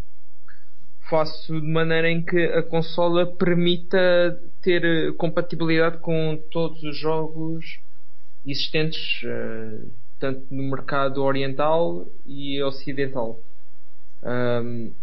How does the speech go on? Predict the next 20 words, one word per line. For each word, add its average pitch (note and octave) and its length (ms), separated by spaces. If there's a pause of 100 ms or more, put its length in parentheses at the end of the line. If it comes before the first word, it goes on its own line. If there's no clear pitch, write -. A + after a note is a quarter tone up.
(1080)
e B2+ 720
em C3+ 120
conjunção D3 600
disso, E3+ 760 (880)
eh, D3+ 480 (140)
tento E3+ 640
também E3+ 480 (680)
fazer D#3+ 540
upgrade, D#3 640 (340)
eh, B2 800
a C3+ 80
qualidade C#3+ 540
de B2 60
vídeo C#3 280
e C3+ 80
de C3 60
áudio B2+ 440
da B2+ 120
própria B2+ 320
consola. A#2 520